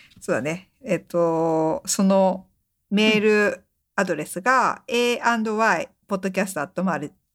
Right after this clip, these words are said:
Speaker 1: アットマークジーメールドットコム。で、Twitterがエーエーワイ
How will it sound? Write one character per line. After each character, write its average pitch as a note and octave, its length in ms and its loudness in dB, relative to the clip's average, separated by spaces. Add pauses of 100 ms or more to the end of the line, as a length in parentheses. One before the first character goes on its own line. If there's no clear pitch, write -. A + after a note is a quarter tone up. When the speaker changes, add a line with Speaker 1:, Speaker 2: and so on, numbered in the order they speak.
Speaker 1:
ア - 60 -6
ッ G3 120 -10
ト - 140 -4
マ A#3 160 4
ー A3+ 60 -2
ク A#3 220 -2
ジ G3 200 -2
ー F#3 60 2
メ G3 100 4
ー F3+ 40 2
ル - 80 -6
ド E3+ 100 -6
ッ E3+ 40 -10
ト F3+ 120 -10
コ F3 140 -6
ム。 D#3 160 -16 (600)
で、 A#3 240 0
Twitter A3 640 -2
が C4+ 400 0
エ - 80 -4
ー G3 220 2
エ G3 60 4
ー - 20 -
ワ F3+ 200 4
イ - 140 -8